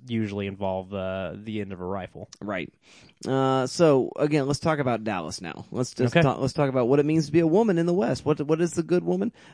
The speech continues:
Speaker 2: And I think Dallas is a good woman.
Speaker 1: Yeah.
Speaker 2: So you can have a past, it seems, that they, they excuse that, right, uh, in terms of it.
Speaker 1: 'Cause the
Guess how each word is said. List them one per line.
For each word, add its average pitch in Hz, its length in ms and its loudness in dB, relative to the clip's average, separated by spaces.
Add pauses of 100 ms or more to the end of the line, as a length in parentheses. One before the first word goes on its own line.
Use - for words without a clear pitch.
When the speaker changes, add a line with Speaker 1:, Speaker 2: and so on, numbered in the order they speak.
Speaker 2:
And 147 140 0
I 156 100 4
think 170 240 0
Dallas 147 480 0
is 175 220 2
a 170 120 2
good 151 240 0
woman. 151 360 -2 (160)
Speaker 1:
Yeah. 127 180 0 (220)
Speaker 2:
So 139 200 2
you 139 180 4
can 143 180 0
have 120 260 0
a 113 100 2
past, 123 640 -4 (100)
it 104 140 -8
seems, 117 480 -10
that 107 220 -6
they, 113 160 -4
they 107 120 -4
excuse 117 760 2
that, 92 460 -8 (420)
right, 101 380 -8 (280)
uh, 107 180 -6
in 113 120 -6
terms 107 300 -6
of 104 160 -6
it. - 120 -8 (240)
Speaker 1:
'Cause 131 100 -2
the 202 60 6